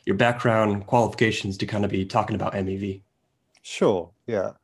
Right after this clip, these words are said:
Speaker 2: So I'm an analyst coder,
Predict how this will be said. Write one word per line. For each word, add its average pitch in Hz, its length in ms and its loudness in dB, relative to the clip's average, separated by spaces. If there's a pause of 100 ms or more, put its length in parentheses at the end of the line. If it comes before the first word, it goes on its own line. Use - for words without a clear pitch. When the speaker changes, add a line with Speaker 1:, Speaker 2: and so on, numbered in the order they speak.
(600)
Speaker 2:
So 160 760 4 (340)
I'm 165 380 2
an 156 160 -2
analyst 135 520 2
coder, 104 520 2